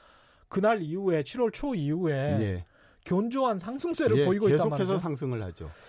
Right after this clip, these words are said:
Speaker 1: 이게 오늘도 마찬가지로 영점팔오 퍼센트 삼성전자 올라와서 사만 칠천이백 원인데요.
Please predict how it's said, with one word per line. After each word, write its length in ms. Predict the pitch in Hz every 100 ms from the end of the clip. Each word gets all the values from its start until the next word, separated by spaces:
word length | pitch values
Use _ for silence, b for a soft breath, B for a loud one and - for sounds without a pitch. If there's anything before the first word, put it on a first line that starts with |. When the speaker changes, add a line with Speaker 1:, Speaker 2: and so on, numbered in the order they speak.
| B B -
Speaker 1:
이게 240 | 185 208 226
오늘도 560 | 156 185 254 247 226
마찬가지로 580 | 165 135 214 196 175 151
영점팔오 600 | 151 170 226 180 - 233
퍼센트 580 | - 214 190 170 - 165
삼성전자 540 | 185 190 202 175 165
올라와서 440 | 131 135 147 131 160
사만 460 | - 202 202 190
칠천이백 580 | - 208 - 160 151 170
원인데요. 560 | 151 131 117 151 196